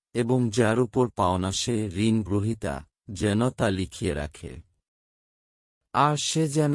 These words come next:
তার রব আল্লাহর তাকওয়া অবলম্বন করে, এবং পাওনা থেকে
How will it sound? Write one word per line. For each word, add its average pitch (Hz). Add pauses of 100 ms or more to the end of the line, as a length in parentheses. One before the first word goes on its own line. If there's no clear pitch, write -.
তার 127
রব 107 (120)
আল্লাহর 110 (100)
তাকওয়া 104
অবলম্বন 95 (120)
করে, 90 (300)
এবং 101 (140)
পাওনা 92
থেকে 104